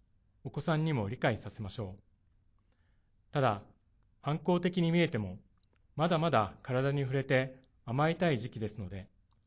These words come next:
思い切り応えてあげることも必要です。愛されていることを実感し、信頼関係を持つことで、約束を守ったり、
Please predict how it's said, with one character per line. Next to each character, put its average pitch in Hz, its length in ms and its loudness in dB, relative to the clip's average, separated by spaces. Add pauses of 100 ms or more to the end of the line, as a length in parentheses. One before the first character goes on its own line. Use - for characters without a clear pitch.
(440)
思 123 200 0
い 143 60 2
切 147 120 -4
り 139 280 0 (340)
応 - 220 2
え 165 120 4
て 117 80 0
あ 104 80 0
げ 110 100 0
る 113 100 0
こ 117 120 -8
と 143 80 0
も 104 120 0
必 - 240 -16
要 104 120 0
で 101 120 -4
す。 - 60 -14 (1800)
愛 147 160 2
さ 170 140 2
れ 156 100 2
て 131 80 -2
い 113 80 2
る 113 80 -4
こ 123 100 -4
と 123 140 2
を 101 80 0
実 101 200 -10
感 139 200 0
し、 127 300 -4 (540)
信 165 260 -2
頼 185 180 2
関 180 220 2
係 131 160 -2
を 98 80 0
持 113 100 -2
つ - 100 -18
こ 127 100 -8
と 117 100 -6
で、 95 200 -8 (600)
約 117 200 -10
束 147 260 2
を 143 60 4
守 143 240 2
っ 143 40 -12
た 113 100 -2
り、 95 220 -6